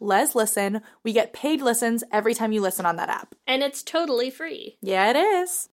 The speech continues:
Speaker 1: For season two, we'll be doing another Patreon campaign to make it to our third goal of five hundred dollars per month. We're now about halfway there, and we want to say a huge thank you to all of the patrons who have supported us for season one.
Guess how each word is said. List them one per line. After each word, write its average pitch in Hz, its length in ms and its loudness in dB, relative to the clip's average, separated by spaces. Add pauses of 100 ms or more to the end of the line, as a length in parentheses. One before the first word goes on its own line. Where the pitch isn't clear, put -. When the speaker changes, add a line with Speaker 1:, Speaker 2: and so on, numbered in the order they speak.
(240)
Speaker 1:
For 254 120 4
season 269 360 0
two, 226 300 0
we'll 214 160 0
be 208 100 -2
doing 214 240 0
another 220 280 2
Patreon 233 500 -2
campaign 190 400 -6
to 196 80 -6
make 208 160 -2
it 220 100 -6
to 226 80 -4
our 208 120 0
third 339 300 0
goal 208 220 6
of - 140 -4
five 220 180 4
hundred 233 180 -2
dollars 208 260 2
per - 120 -8
month. 196 360 -8 (320)
We're 233 100 0
now 247 220 6
about 285 160 4
halfway 277 460 0
there, 196 360 0
and 220 80 -2
we 226 60 0
want 233 180 2
to 247 40 -2
say 254 120 2
a 233 60 0
huge 302 440 0
thank 214 240 -2
you 214 80 -6
to - 140 -6
all 233 220 4
of 240 40 -4
the 240 60 -6
patrons 196 400 -6
who 208 60 -4
have 180 100 -6
supported 190 360 -4
us 185 140 -2
for 196 120 -10
season 180 260 -8
one. - 300 -10